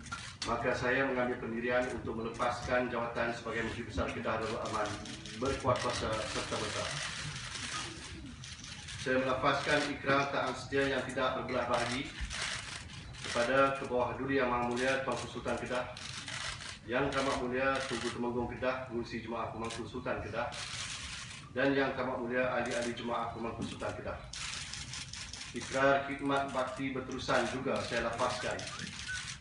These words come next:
kepada seluruh rakyat negeri Kedah Darul Aman. Saya doakan semoga Allah Subhanahu Wa Taala sentiasa memberi petunjuk dan hidayahnya,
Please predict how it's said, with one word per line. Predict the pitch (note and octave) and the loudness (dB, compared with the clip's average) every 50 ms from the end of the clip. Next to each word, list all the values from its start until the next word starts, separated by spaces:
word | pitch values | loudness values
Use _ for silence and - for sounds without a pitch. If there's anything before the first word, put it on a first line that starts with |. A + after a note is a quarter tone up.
| - - | -10 -8
kepada | - - - A#2+ A2+ A#2 | -6 -2 0 2 2 2
seluruh | A2+ - C#3 C#3 C#3+ C#3+ C#3 B2 A#2 B2 | 0 0 4 4 6 6 6 4 2 2
rakyat | B2 A#2+ B2 B2+ B2 A#2+ B2+ B2 | 2 2 2 2 2 2 2 0
negeri | A2+ A#2 A#2 - - | 0 2 0 0 0
Kedah | - - - - | 0 0 0 0
Darul | A2 A2 A2 - - | 0 0 0 0 -2
Aman. | - - - - - - - - - - - - - - - - - - - - - - - - - - - - - - - - - - | -2 -2 -4 -4 -4 -4 -4 -4 -4 -4 -4 -4 -4 -4 -6 -8 -8 -10 -10 -12 -12 -12 -12 -12 -12 -12 -12 -12 -12 -12 -14 -16 -16 -8
Saya | - B2 A#2+ B2 B2 | -4 0 2 4 4
doakan | C3 C3+ C3 B2+ B2 - C#3 C3+ C3+ | 6 4 4 4 4 4 2 2 2
semoga | C3 - A#2+ A#2+ A#2 A#2 A#2+ A#2+ | 2 0 -2 -2 0 0 0 2
Allah | B2 B2+ B2 B2 - | 4 4 4 4 2
Subhanahu | - B2 B2 B2+ B2+ A#2+ A#2+ A#2 | 0 0 2 2 4 2 2 2
Wa | A#2+ B2 | 0 0
Taala | A#2 A2+ A#2 B2 B2+ - - - - - - - - - - - - - - - - - | 0 0 0 -2 -2 -2 -6 -8 -8 -6 -6 -6 -6 -6 -6 -6 -6 -8 -8 -10 -10 -10
sentiasa | - - - A2 G#2 - B2 A#2 A#2+ - C3 B2+ B2+ | -10 -8 -8 -6 -4 0 0 0 2 2 2 4 4
memberi | B2+ A2+ A#2+ B2+ B2 B2 | 2 2 0 -2 -2 -2
petunjuk | B2 - B2 A#2+ A#2+ B2+ B2 A#2 | -4 -2 -2 -2 0 0 -2 -2
dan | A#2 A2+ | -2 -2
hidayahnya, | A#2 A2+ A#2+ A#2+ B2 A#2 G#2+ G#2 - | -2 0 2 2 2 2 2 -2 -4